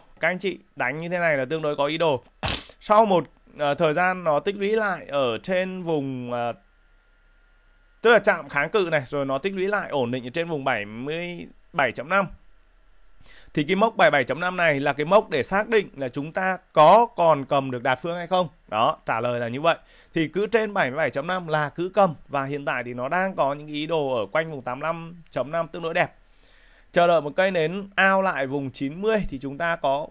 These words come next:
cổ phiếu này sẽ hướng về mệnh. Rồi. À, Nam Long, N L G.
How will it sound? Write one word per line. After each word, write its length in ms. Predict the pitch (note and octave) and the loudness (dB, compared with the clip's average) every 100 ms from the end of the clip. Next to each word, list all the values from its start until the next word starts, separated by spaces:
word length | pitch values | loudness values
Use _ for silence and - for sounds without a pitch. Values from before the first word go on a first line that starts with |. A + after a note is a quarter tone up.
| - | -10
cổ 120 | C#3+ | -10
phiếu 180 | B2 A#2+ | -6 -6
này 240 | D3+ C#3+ A#2 | -4 -4 -4
sẽ 340 | B2+ C3+ D#3+ C#3 | -8 -8 -8 -6
hướng 200 | C3+ D#3 | -6 -4
về 120 | C#3+ | -2
mệnh. 180 | C#3 C3 - _ _ _ _ | -2 -4 -10 _ _ _ _
Rồi. 340 | B2+ C#3 B2+ A2+ _ _ _ _ _ _ _ _ _ _ - | -2 2 2 0 _ _ _ _ _ _ _ _ _ _ -8
À, 240 | C3 C#3 | -4 -2
Nam 220 | D#3 G3 | -2 0
Long, 260 | G#3+ G#3 F#3+ - | 2 2 0 -2
N 80 | D#3 | 4
L 200 | D#3 D3+ | 6 6
G. 60 | D3+ | 8